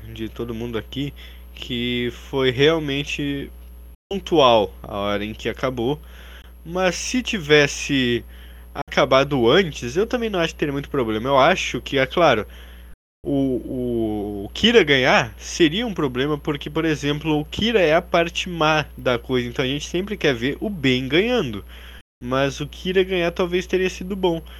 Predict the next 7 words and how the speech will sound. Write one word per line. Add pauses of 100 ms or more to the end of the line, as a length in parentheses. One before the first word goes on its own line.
(220)
também,
talvez
com
um
melhor
desenvolvimento (440)
do,